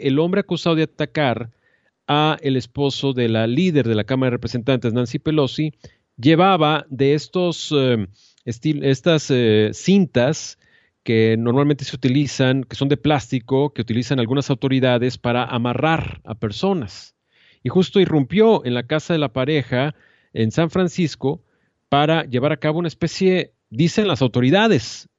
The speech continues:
que dieron su rueda de prensa el día de hoy, con el interés de llevar a cabo una especie de retención, secuestro o una acción de rehenes, y que él iba directamente buscando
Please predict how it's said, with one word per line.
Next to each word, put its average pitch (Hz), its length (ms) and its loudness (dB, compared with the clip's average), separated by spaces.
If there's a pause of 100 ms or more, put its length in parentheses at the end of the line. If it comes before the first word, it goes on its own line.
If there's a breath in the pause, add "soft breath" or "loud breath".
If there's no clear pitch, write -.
(220)
que 110 180 -2
dieron 143 340 0
su 117 260 -2
rueda 139 260 2
de 135 80 2
prensa 139 680 0
el 117 140 -2
día 151 140 2
de 165 80 0
hoy, 220 220 0 (460 soft breath)
con 160 220 2
el 233 120 0
interés 202 640 -2 (140)
de 143 100 0
llevar 156 220 2
a 143 60 -2
cabo 143 440 -2
una 147 260 -2 (220)
especie 139 640 0
de 135 360 2
retención, 143 800 -2 (120)
secuestro 170 800 -2
o 123 120 2
una 139 200 4
acción 156 460 0
de 143 80 2
rehenes, 185 580 -2 (320 soft breath)
y 147 100 4
que 160 340 4
él 233 220 0
iba 151 420 2
directamente 147 800 -2
buscando 143 760 -2